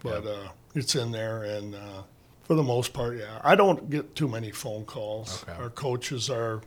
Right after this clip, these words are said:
Speaker 1: are, uh, pretty good guys at communicating, and I think that's usually the biggest thing is
Speaker 2: Mm-hmm.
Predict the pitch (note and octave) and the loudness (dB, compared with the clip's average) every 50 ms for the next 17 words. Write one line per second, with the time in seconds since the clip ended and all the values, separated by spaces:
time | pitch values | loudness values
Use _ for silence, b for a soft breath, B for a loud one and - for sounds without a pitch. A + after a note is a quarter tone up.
0 | - - - - - - A#2+ A#2+ C#3 D#3+ - A2 G2+ - - - - - - - | -12 -20 -20 -10 -4 -2 0 2 2 2 2 0 0 0 -2 -2 -4 0 6 6
1 | F3 D#3+ C3+ C#3+ C3 B2 A#2+ B2 A2 A2+ A#2 B2 A#2 C3+ A#2 - - C3 A#2 A2+ | 6 6 6 4 2 2 2 0 2 2 2 2 2 -2 -4 -4 -4 -4 -2 -2
2 | A#2 A#2 A2+ - C#3 A#2 A#2+ A#2+ B2+ C3 B2+ D#3+ G3 G#3+ F#3+ - D#3+ B2+ A2+ - | -2 -4 -4 -4 -4 -4 -2 -2 -2 0 4 6 8 8 8 6 2 0 0 0
3 | A2+ B2 A#2 - D3+ C3+ B2+ A2 C3+ A#2+ G2+ G2+ G2 G#2 A2+ A2+ A2 G#2 - - | 0 2 2 2 2 2 0 0 0 -2 -4 -6 -6 -6 -4 -4 -2 0 2 2
4 | - C3 B2+ C#3 C3 G#2 G2+ G2 F#2+ - E2+ D#2+ E2 | 2 2 2 0 0 -2 -4 -4 -4 -4 -4 -6 -10